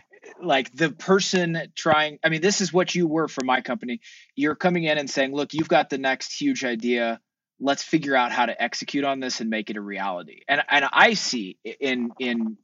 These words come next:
you know, my world at Very, we see so many great ideas come in, and it really comes down to execution. You know, that's where so many people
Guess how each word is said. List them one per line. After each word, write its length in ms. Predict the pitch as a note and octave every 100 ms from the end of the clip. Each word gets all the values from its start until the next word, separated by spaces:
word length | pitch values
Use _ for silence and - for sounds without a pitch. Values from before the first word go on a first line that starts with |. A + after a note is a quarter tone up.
| _
you 140 | C#3+ A#2
know, 80 |
my 260 | A2+ A#2+ B2
world 400 | A#2+ B2 A#2 A2+
at 140 | G#2+
Very, 520 | G#2+ A#2+ C#3 C3 A2+ A2 - - - _ -
we 120 | E3+
see 160 | -
so 340 | E3 D#3 D#3 D#3
many 220 | C#3+ C3+
great 580 | A#2 A#2+ C3 C3+ C3 -
ideas 460 | B2 A#2 A#2+ B2 A#2
come 220 | - A#2
in, 140 | A2+
and 100 | A2+
it 60 | A#2
really 400 | B2+ C#3+ D#3 C3+
comes 280 | - B2 G#2+
down 240 | A2+ G#2+
to 100 | G2
execution. 720 | F#2 - F#2+ - F2+ - - - _
You 100 | A#2
know, 180 | G#2+ G#2+
that's 280 | C#3 D#3+ D#3+
where 200 | C#3 B2 B2
so 420 | - D#3+ D#3+ D#3+
many 240 | D3+ C#3+ B2+
people 540 | - C3 B2 A#2 G#2+